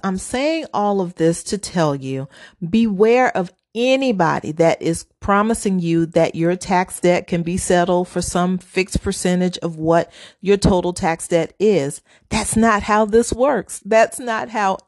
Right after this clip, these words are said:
any of this works. Anybody trying to sell you on that idea, run. Just run away, and you should go seek professional assistance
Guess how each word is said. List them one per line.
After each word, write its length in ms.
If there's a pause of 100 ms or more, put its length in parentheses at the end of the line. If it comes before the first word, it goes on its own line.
any 460
of 300
this 360 (320)
works. 520 (520)
Anybody 640
trying 360
to 140
sell 480
you 300
on 320
that 320
idea, 680 (1200)
run. 540 (460)
Just 280
run 280
away, 440 (240)
and 220
you 220
should 360
go 460
seek 500 (280)
professional 960 (380)
assistance 800